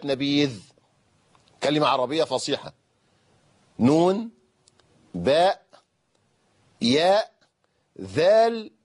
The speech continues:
الذال التي نخرج فيها اللسان، نقول نبيذ، ونقول الأنبذة. أصل الكلمة إيه؟ نبذ، نبذ، يعني ترك.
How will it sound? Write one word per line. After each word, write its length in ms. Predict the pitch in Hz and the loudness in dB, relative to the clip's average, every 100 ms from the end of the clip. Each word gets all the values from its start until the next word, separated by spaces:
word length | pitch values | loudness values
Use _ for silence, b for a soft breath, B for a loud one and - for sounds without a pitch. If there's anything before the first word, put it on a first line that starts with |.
| _ - | _ -8
الذال 360 | 123 107 196 190 | -8 0 0 0
التي 300 | 170 185 175 | -2 -2 -2
نخرج 260 | 196 170 | -2 -2
فيها 180 | 139 185 | 0 0
اللسان، 400 | 165 156 165 107 - _ _ _ _ _ _ _ | 0 0 0 0 -8 _ _ _ _ _ _ _
نقول 320 | 104 123 170 151 | -4 0 0 2
نبيذ، 680 | 143 147 156 156 151 120 - _ _ _ _ _ _ b b b b b b b | 0 0 0 2 0 -2 -16 _ _ _ _ _ _ b b b b b b b
ونقول 400 | 120 131 170 165 | 0 2 0 0
الأنبذة. 720 | 156 147 143 131 151 143 131 - | 0 0 -2 -2 0 0 -2 -2
أصل 300 | 226 - 175 | -2 -2 -8
الكلمة 480 | 170 - 214 185 170 | -6 -2 -2 0 0
إيه؟ 180 | 196 170 | 0 0
نبذ، 600 | 185 175 160 147 131 151 - _ | 0 0 0 0 0 -2 -4 _
نبذ، 580 | 123 190 165 127 98 95 _ _ _ _ _ _ _ _ _ _ _ _ _ _ _ _ _ _ _ _ - | -2 -2 -2 -6 -6 -12 _ _ _ _ _ _ _ _ _ _ _ _ _ _ _ _ _ _ _ _ -2
يعني 240 | 143 151 | 0 0
ترك. 540 | - 196 135 - _ | 0 0 0 -6 _